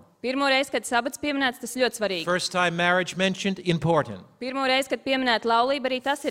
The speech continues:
Speaker 1: ļoti svarīgi.
Speaker 2: First time the image of Daniel two, important.
Speaker 1: Pirmo reizi, kad Daniels piemin šo tēlu, arī tas ir ļoti svarīgi.
Speaker 2: So what are the first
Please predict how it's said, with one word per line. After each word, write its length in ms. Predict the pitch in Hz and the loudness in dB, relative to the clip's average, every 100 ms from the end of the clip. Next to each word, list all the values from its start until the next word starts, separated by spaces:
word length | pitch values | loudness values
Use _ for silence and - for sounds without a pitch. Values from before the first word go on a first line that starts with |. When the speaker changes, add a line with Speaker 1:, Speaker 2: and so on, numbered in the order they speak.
| 226 | -2
Speaker 1:
ļoti 220 | 208 208 | -2 -2
svarīgi. 180 | 196 180 | 0 2
Speaker 2:
First 220 | 185 - | 2 0
time 240 | 185 180 175 | 2 2 2
the 80 | |
image 220 | 175 165 165 | -2 -2 -4
of 80 | 156 | 0
Daniel 300 | 170 170 165 | 0 0 -2
two, 200 | 175 170 | 0 0
important. 540 | 160 160 156 110 90 - _ _ - _ _ | 2 2 2 0 -14 -20 _ _ -20 _ _
Speaker 1:
Pirmo 300 | 254 277 285 262 | -2 0 2 2
reizi, 240 | 254 294 | 2 0
kad 140 | 262 240 | -2 0
Daniels 380 | 262 269 247 - | 0 2 0 0
piemin 300 | 254 254 240 | 0 0 -4
šo 240 | - 233 233 | -2 -2 2
tēlu, 320 | 240 247 269 | 2 4 4
arī 140 | 254 233 | 2 0
tas 200 | 262 294 | -2 -2
ir 80 | 233 | -2
ļoti 240 | 220 202 | -2 -4
svarīgi. 420 | 214 190 175 175 - | -4 -6 -6 -10 -12
Speaker 2:
So 300 | - 196 175 | -10 -6 -6
what 320 | 151 180 214 | -4 -2 -2
are 60 | 170 | -4
the 100 | 156 | -10
first 760 | - - 202 226 240 - | -14 -8 -2 -2 -2 -6